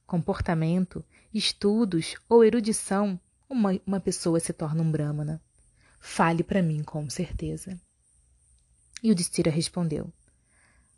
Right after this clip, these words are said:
"Ó Yaksha, não é nem nascimento, nem estudo, nem erudição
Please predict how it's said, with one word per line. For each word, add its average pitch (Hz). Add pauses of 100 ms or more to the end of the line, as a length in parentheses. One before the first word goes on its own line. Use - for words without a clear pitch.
(280)
"Ó 196
Yaksha, 170 (580)
não 214
é 180
nem 180
nascimento, 170
nem 170
estudo, 175
nem 190
erudição 170